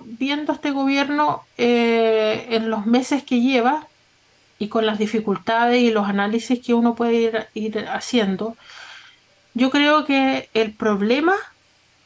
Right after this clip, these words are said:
eh, de fondo está en, en la mirada que el progresismo tiene sobre este país, en la mirada en cómo ve a Chile. Yo creo que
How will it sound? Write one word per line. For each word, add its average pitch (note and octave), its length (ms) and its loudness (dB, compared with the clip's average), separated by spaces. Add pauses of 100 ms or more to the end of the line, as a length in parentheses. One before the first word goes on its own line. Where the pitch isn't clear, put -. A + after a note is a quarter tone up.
(220)
eh, A3 300 0
de G3+ 160 -4
fondo F#4 720 0
está A#3 640 -2 (100)
en, B3 440 2 (840)
en A3 200 2
la G#3+ 100 4
mirada G#3 640 2 (380)
que A#3 120 0
el G#3+ 120 -2
progresismo B3+ 960 0
tiene D4 440 0
sobre C#4 480 0
este C4+ 200 -2
país, A#3+ 640 -2 (540)
en A3 200 4
la A3 100 2
mirada G#3+ 640 2
en G#3+ 220 -4
cómo A#3+ 500 4
ve C#4 460 0
a C#4 80 -10
Chile. E4 460 0 (420)
Yo A#3+ 220 0
creo C4 360 0
que A#3+ 420 0